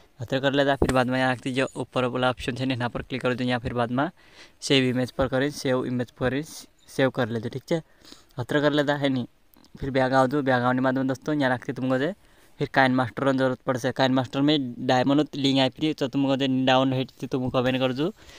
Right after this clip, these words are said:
मैं तुमको जो ओगो भी सोल दिखाड़ी से नहीं। फिर बाद में यहाँ रखते दोस्तों, जो दिखाई नहीं, जो प्लस आइकन है ना, पर क्लिक कर दो। फिर बाद में नौसला सिलेक्ट कर ले जो। फिर बाद में यहाँ रखते मीडिया पर क्लिक कर दो। मीडिया पर क्लिक करने में दोस्तों,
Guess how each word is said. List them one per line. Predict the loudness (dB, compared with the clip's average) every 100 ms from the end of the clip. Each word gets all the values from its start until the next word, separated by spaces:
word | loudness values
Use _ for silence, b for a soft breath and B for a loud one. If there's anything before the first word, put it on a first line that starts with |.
| B B
मैं | -4
तुमको | 2 2 4 4
जो | 4
ओगो | 2 0 0
भी | 0
सोल | 0 2
दिखाड़ी | 0 2 2
से | 2 2
नहीं। | 0 -4 -14 b b b
फिर | 0
बाद | 2 4
में | 4
यहाँ | 4 4
रखते | 0 -4
दोस्तों, | -4 0 -2 -2 -14 -16 -8 -2
जो | 2
दिखाई | 4 4 2 0
नहीं, | 2
जो | 0
प्लस | 4 4 4 2
आइकन | 2 2 2
है | 2
ना, | 0
पर | 0 -2
क्लिक | -4 -4
कर | -4
दो। | -4
फिर | -6 -2
बाद | 0
में | 2
नौसला | 0 -2 -2 -4
सिलेक्ट | -4 -4
कर | -2
ले | 0
जो। | 0 -4 -6 B B B B B B
फिर | -2 2 6
बाद | 4
में | 4
यहाँ | 2 2
रखते | 0 0
मीडिया | 2 4 2
पर | 0
क्लिक | -4 -2
कर | 0
दो। | 0
मीडिया | -2 0 0
पर | -2
क्लिक | -4 -2
करने | -2 0 0
में | 0
दोस्तों, | -2 -4 -4